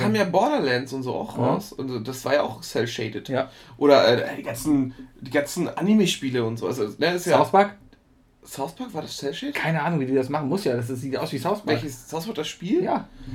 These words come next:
Speaker 1: Ich, das sind einfach nur Sprites, also, äh, einfach nur, äh, Bildflächen
Speaker 2: Wahrscheinlich,
Speaker 1: rausgeklebt.
Speaker 2: ne?
Speaker 1: Ja,
Speaker 2: Ja.
Speaker 1: ja, klar.
Speaker 2: Ja.
Speaker 1: Und, äh, ich hab gehört, dass, äh,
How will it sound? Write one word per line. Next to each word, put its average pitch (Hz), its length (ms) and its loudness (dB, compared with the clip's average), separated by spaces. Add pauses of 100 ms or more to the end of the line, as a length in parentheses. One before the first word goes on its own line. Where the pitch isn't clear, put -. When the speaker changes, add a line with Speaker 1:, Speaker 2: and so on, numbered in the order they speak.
(140)
Speaker 1:
Ich, - 240 -4
das - 200 -14
sind 147 120 -8
einfach 156 220 -4
nur 220 100 0
Sprites, - 400 -4
also, 147 260 0
äh, 135 120 2
einfach 170 160 -2
nur, 185 280 0 (100)
äh, 160 100 0
Bildflächen 151 760 -2
Speaker 2:
Wahrscheinlich, 147 440 2
Speaker 1:
rausgeklebt. 120 240 -2 (180)
Speaker 2:
ne? 139 60 -4
Speaker 1:
Ja, 277 260 6
Speaker 2:
Ja. 202 80 6
Speaker 1:
ja, 147 60 2
klar. - 380 0 (500)
Speaker 2:
Ja. 123 200 -8 (440)
Speaker 1:
Und, 170 180 2
äh, 151 80 0
ich 156 140 -2
hab 185 120 -4
gehört, 180 240 0
dass, 160 220 -6
äh, 143 360 4